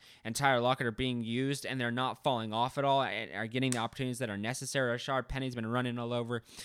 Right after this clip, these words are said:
The offensive line has m-, made him clean and got him opportunities to get that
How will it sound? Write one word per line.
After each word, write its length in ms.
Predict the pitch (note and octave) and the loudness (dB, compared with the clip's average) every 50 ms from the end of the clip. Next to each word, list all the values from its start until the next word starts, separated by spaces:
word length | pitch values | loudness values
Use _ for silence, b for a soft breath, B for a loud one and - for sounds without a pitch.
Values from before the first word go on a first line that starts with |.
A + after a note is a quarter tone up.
| B B B B | B B B B
The 100 | B C3 | B 8
offensive 420 | C3+ C3+ - C#3+ C3 B2 - C3+ B2 | 8 10 8 6 4 4 4 2 2
line 200 | B2 A#2+ B2 A#2+ | 4 2 2 2
has 200 | A#2 A2+ - A2 | 0 -2 -4 -6
m-, 200 | A2+ C3+ C3 - - - G2+ - C3+ | -10 -10 -10 -12 -14 -16 -12 -4 0
made 160 | B2 B2 B2 | 2 2 2
him 80 | A#2 | 2
clean 260 | - - - B2 C3 C3+ | 0 0 0 0 2 2
and 160 | B2+ A#2+ G#2+ | 0 0 2
got 160 | A#2+ A#2+ B2+ | 2 2 2
him 80 | B2+ B2 | 2 2
opportunities 480 | A#2+ B2 - - B2+ B2+ B2+ C3 A#2+ - | 0 0 -2 -4 -4 -2 0 -2 -2 -2
to 120 | B2+ A#2 | -2 -2
get 240 | G#2+ B2 B2+ - - | 0 0 0 2 2
that 220 | B2 A2+ G#2+ - | 2 2 2 -2